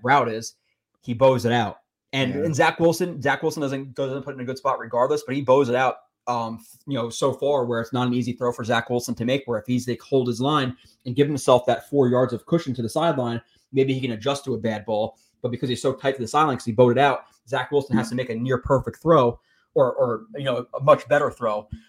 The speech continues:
Speaker 1: um, to get it to him. So great route, but he bows, he's been bowing his routes out and stuff. So he's been very good.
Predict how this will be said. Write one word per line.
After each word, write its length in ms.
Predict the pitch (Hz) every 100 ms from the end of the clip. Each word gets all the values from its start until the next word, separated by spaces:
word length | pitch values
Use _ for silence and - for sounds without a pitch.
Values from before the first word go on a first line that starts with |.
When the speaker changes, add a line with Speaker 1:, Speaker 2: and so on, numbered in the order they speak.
| _ 107
Speaker 1:
um, 500 | 113 110 110 107 110 -
to 100 | 127
get 140 | 127
it 80 | 117
to 120 | 110
him. 80 | 101
So 160 | - 113
great 260 | 143 147
route, 400 | 131 131 131 - 120
but 120 | 117
he 120 | 123
bows, 340 | 123 127 127 123
he's 180 | 117
been 140 | 120 110
bowing 200 | 123 120
his 120 | 113
routes 300 | 107 123 -
out 140 | 120
and 100 | -
stuff. 220 | - 127 123
So 220 | 131 - _ _
he's 160 | 160 160
been 140 | 156
very 240 | 135 160
good. 340 | 131 135 170